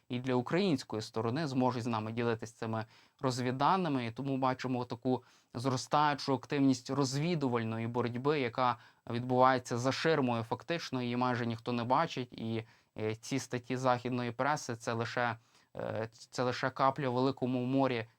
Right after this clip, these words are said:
цієї великої розвідувальної війни, як, як багато хто зараз говорить, е, що зараз вона настільки активізувалася, вперше навіть з часів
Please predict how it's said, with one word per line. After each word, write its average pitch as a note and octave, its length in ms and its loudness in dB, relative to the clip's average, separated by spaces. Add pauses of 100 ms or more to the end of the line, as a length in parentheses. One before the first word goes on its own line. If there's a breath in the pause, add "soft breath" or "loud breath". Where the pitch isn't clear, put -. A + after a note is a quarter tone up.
цієї A#2+ 300 -2
великої B2 540 0
розвідувальної A#2+ 1000 0
війни, A#2+ 400 -2
як, A#2+ 280 -8
як B2 260 -6
багато B2 340 2
хто A#2 160 -8
зараз A2+ 300 0
говорить, B2+ 540 -2 (440 soft breath)
е, A2 120 -2
що - 240 -8
зараз A#2 320 2
вона A#2 180 -2
настільки A#2+ 460 -4
активізувалася, B2 880 -2
вперше C3 580 -2
навіть A#2+ 280 -2
з - 40 -12
часів B2 500 -4